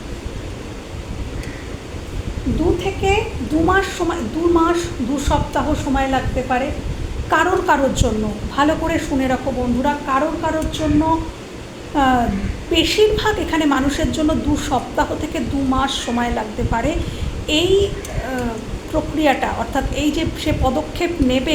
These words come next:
এই প্রসেসটা হতে তার মনের মধ্যে দু মাস থেকে, দু সপ্তাহ থেকে দু মাস সময় নিতে পারে এই পদক্ষেপটা নেওয়ার জন্য। But definitely এখানে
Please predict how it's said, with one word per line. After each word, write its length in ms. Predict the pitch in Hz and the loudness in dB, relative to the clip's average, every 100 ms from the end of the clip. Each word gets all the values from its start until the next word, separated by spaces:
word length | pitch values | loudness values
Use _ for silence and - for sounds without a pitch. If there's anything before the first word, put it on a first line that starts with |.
| 262 | 0
এই 80 | 262 - | 0 2
প্রসেসটা 560 | 262 - 311 - 330 - | 2 2 -2 0 0 0
হতে 260 | - 277 320 247 254 | -2 -2 0 0 2
তার 140 | 247 233 | 2 2
মনের 260 | 254 302 277 | 2 4 4
মধ্যে 300 | 277 226 294 359 - - - - 240 | 2 0 0 0 -2 -2 -2 -2 -2
দু 80 | 277 302 | 2 4
মাস 180 | 339 359 - - | 4 4 2 0
থেকে, 220 | 339 - 262 | 0 0 0
দু 60 | 269 302 | 0 2
সপ্তাহ 300 | 320 311 320 349 | 2 2 0 0
থেকে 140 | 349 339 - | -2 -2 0
দু 60 | 285 294 | 0 0
মাস 140 | 311 - | 0 0
সময় 260 | 240 247 262 | 2 2 2
নিতে 180 | 240 240 233 | 2 0 -2
পারে 180 | 247 - - - - - - - | -4 -6 -8 -8 -6 -6 -6 -4
এই 60 | 294 277 | -2 0
পদক্ষেপটা 560 | 254 269 - 302 - 269 | 0 0 -2 -2 2 2
নেওয়ার 200 | 247 233 202 | 4 2 2
জন্য। 140 | 233 226 247 | 0 2 2
But 120 | 302 - - | 2 0 0
definitely 560 | 285 285 349 349 339 339 - | 2 6 6 6 4 2 0
এখানে 240 | 269 294 | 0 2